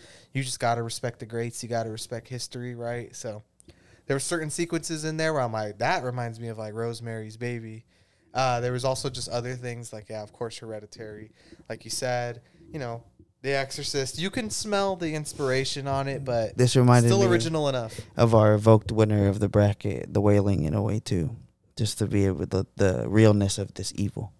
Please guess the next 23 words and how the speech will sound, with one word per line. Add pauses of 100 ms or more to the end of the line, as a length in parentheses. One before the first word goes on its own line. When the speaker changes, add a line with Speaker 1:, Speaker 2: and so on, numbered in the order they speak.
(680)
Speaker 1:
Yeah, (680)
very, (580)
I
wouldn't
say
realistic,
but
just (240)
s-, (1600)
like,
it
feels
so
powerful,
but
it
also
felt
so
personal.
Speaker 2:
Yeah.
Speaker 1:
You
know,